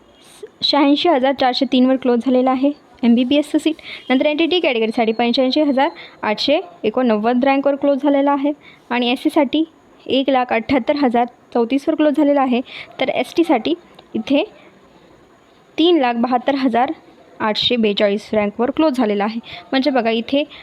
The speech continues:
अ, कट ऑफ हा डिक्रीजच झालेला आहे. कोणी म्हणत होतं की कट ऑफ हा सेमच राहील किंवा इन्क्रीज होईल,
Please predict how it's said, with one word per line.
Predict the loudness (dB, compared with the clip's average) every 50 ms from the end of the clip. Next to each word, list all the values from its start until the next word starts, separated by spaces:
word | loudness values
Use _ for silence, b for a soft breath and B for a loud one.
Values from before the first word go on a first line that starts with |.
| B B _ -2
अ, | 0 2 2 2
कट | 0 0 0 0 0
ऑफ | 0 0 0
हा | 0
डिक्रीजच | 0 0 -2 0 0 0 2 2 2 0
झालेला | 2 2 2 2 2 2 2
आहे. | 0 0 0
कोणी | 0 0 2 4 4
म्हणत | 4 4 2 2 2
होतं | 0 0 0 0
की | 0
कट | 0 0 0 2 0
ऑफ | 0 0 0
हा | 0 -2 -2 B B B B -8 -4
सेमच | -2 0 2 2 0 0 0
राहील | 0 0 0 0 -2 -2 -2 0
किंवा | 2 2 2 2 0
इन्क्रीज | 2 2 2 4 4 2 0 2 2
होईल, | 2 0 0 -2